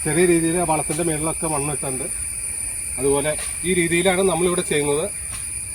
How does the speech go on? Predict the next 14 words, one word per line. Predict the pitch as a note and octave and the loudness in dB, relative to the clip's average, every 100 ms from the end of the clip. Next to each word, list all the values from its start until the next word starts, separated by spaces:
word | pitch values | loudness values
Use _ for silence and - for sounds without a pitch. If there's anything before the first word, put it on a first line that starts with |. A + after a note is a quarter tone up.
| - - - - - - - - B4 - - - - - - - - - | -10 -8 -10 -10 -8 -8 -6 -6 -8 -8 -8 -6 -6 -6 -6 -6 -6 -4
ഇനി | D3 F3 | 0 2
രാസവളം | D#3 D#3+ F#3 G#3 | 4 4 4 4
ഇടുമ്പോ | G3+ G3 G#3 A3 | 4 4 2 0
മണ്ണൊന്നും | F3 E3 E3+ G3 G3 | -4 -2 2 4 4
ഇടുന്നില്ല, | F3 F3 E3 | 4 0 0
അതിന്റെ | D#3+ D3+ D#3+ | -2 0 0
മേളിൽ | F3 D#3+ F3 F3 | 0 0 0 0
തന്നെ | E3 G#3+ - - - - - - - | -2 -2 -6 -10 -10 -12 -12 -12 -8
നമ്മൾ | D3 E3+ | -2 2
രാസവളം | D#3+ C#3+ D#3+ E3 | 2 2 2 2
ഇട്ടിട്ട് | E3 D#3 C3+ F#3+ - - - - - - - - - - - - - - | 0 -2 -2 -6 -6 -12 -10 -10 -10 -10 -10 -10 -8 -8 -8 -8 -8 0
അത് | D#3 | 0
ജ്-, | D3+ F3 - | 2 -2 -4
മ-, | C#3 D3+ | -6 -6